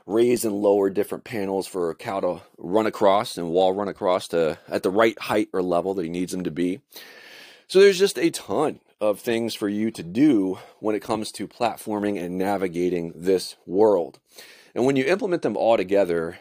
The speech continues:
I mean, it's just a lot of fun. As long as everything is clicking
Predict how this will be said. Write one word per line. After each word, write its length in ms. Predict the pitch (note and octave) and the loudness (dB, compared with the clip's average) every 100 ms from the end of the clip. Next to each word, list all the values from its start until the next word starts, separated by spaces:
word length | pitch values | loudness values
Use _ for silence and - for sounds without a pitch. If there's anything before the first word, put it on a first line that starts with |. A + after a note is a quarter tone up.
| _ | _
I 100 | - | -6
mean, 120 | A2+ A#2 | -2 0
it's 140 | G#2+ | -2
just 180 | B2 - | -6 -2
a 60 | |
lot 380 | E2+ E2 F#2+ F#2 | 0 2 2 0
of 80 | - | -2
fun. 440 | - E2 D#2 D#2 _ _ - | -6 -6 -6 -10 _ _ -4
As 180 | F#2+ G2 | -2 2
long 280 | A#2 D3+ D#3 | 4 4 4
as 120 | C3+ | 4
everything 420 | C#3+ D3 D3+ C#3 | 4 2 -2 -4
is 100 | A#2 | -4
clicking 540 | - D3 D3+ D3+ C#3+ | 0 0 0 -6 -6